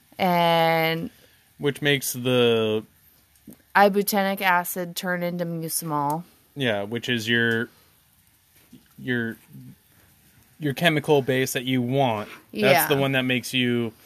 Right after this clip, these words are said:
Speaker 2: hallucinate, maybe not hallucinate, but kind of put you
Speaker 1: I don't
Speaker 2: in a
Speaker 1: know.
Speaker 2: put
Speaker 1: Oh.
Speaker 2: you in a dream state. It can, amanitas are,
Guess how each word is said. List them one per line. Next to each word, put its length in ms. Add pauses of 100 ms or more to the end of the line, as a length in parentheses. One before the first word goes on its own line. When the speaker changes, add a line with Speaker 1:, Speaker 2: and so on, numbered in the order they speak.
(1600)
Speaker 2:
hallucinate, 1120 (340)
maybe 260
not 180
hallucinate, 880
but 300 (680)
kind 280
of 420 (480)
put 260
you 80
Speaker 1:
I 20
don't 100
Speaker 2:
in 60
a 140
Speaker 1:
know. 140 (120)
Speaker 2:
put 140
Speaker 1:
Oh. 60
Speaker 2:
you 60
in 60
a 80
dream 400
state. 680 (320)
It 140
can, 180 (1000)
amanitas 500
are, 360